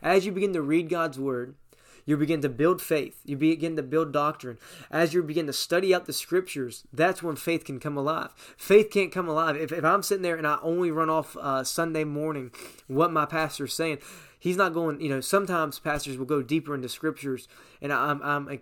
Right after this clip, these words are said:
I'm thankful for those people. Uh, you know, my pastor, he goes in deep on scriptures,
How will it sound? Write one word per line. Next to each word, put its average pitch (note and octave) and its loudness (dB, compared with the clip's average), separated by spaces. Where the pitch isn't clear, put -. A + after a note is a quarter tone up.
I'm C3 -8
thankful E3+ -2
for C3 -6
those C3+ -2
people. C3+ -6
Uh, C#3+ -12
you D3 -8
know, C3+ -4
my D3+ 0
pastor, D3 -6
he C#3 -4
goes D3 0
in C#3 -4
deep C#3+ -2
on C3+ -8
scriptures, B2 -6